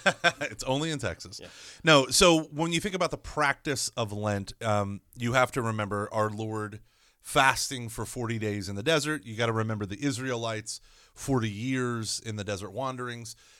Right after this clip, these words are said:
Speaker 1: So these things tell us something, that finding God in the wilderness, in the desert,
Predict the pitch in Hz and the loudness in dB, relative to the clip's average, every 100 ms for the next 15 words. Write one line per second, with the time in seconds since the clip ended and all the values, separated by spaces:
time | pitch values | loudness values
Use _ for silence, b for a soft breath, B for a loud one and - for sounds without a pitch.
0 | b - 160 139 135 - 135 156 143 208 | b -4 0 0 0 -6 -6 -4 -4 -6
1 | 208 196 - - 123 143 131 113 104 - | -6 -4 -4 -4 -2 -2 -2 -2 -4 -2
2 | 104 90 92 92 101 113 110 107 - - | -6 -6 -10 -10 -2 0 0 -2 -8 -16
3 | _ - 107 98 - 170 180 190 175 151 | _ -14 -14 -12 0 2 2 -2 -4 0
4 | 131 127 123 120 123 110 110 107 98 92 | 0 4 2 2 -2 -2 -2 -2 -4 -6
5 | 87 - 117 110 104 101 92 95 | -8 -10 -8 -6 -4 -4 -6 -10